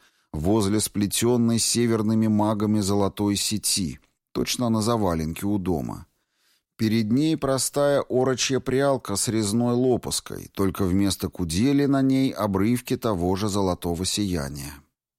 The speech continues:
«Смотри, новая сестрица научила меня прясть». Тха подхватила из потока еще клочок золотой силы. «Мы с Придем и Саткем для Аралора новое покрывало.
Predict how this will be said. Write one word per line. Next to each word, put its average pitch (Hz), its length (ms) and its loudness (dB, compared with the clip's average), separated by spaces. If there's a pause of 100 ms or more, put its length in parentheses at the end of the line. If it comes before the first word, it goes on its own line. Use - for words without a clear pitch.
(1120)
«Смотри, 143 640 0
новая 127 420 2
сестрица 143 720 -2
научила 147 560 0
меня 147 300 2
прясть». 151 720 -2 (200)
Тха 95 380 0
подхватила 90 760 0
из 87 200 0
потока 110 580 0
еще 107 480 0
клочок 95 560 0
золотой 92 520 0
силы. 67 480 -2 (760)
«Мы 143 200 4
с 156 80 -2
Придем 147 600 2
и - 20 2
Саткем 139 680 0
для 123 280 4
Аралора 127 640 2
новое 127 480 2
покрывало. 120 920 -2